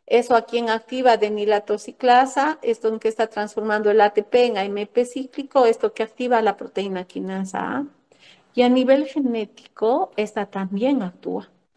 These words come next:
¿Qué es lo que hace? Activa la expresión de esa enzima que participa en la gluconeogénesis. ¿Cómo se llama? Fosfenol piruvato carboxicinasa. La glucosa seis fosfatasa.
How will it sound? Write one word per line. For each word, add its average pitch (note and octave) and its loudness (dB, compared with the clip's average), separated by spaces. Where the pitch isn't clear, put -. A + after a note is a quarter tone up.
¿Qué C4 2
es C4+ 2
lo A3 0
que A3 -4
hace? G#3+ -4
Activa A#3 -4
la G#3 0
expresión A3+ -2
de A3 2
esa A#3 -6
enzima A#3 -4
que G#3+ -4
participa G#3+ -4
en G#3+ -2
la G3 2
gluconeogénesis. G3 0
¿Cómo B3+ 2
se C4 -2
llama? C4+ 0
Fosfenol A3 0
piruvato A3 -2
carboxicinasa. G#3+ -2
La A3+ 6
glucosa A3 2
seis A#3 2
fosfatasa. A3+ -2